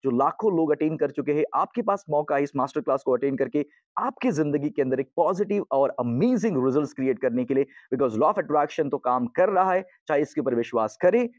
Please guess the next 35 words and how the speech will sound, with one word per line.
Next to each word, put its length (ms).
या 140
ना 220
करें, 300
वो 100
आपके 340
लिए 100
काम 280
कर 240
रहा 240
है, 120
चाहे 140
वो 100
पॉजिटिव 500
तरीके 300
से 120
हो 180
या 140
नेगेटिव 380
तरीके 340
से 100
हो। 220
मगर 220
ये 160
आप 180
जानते 420
हैं 100
कि 80
law 120
of 80
attraction 320
अगर 180
काम 260
कर 160
रहा 80
है, 80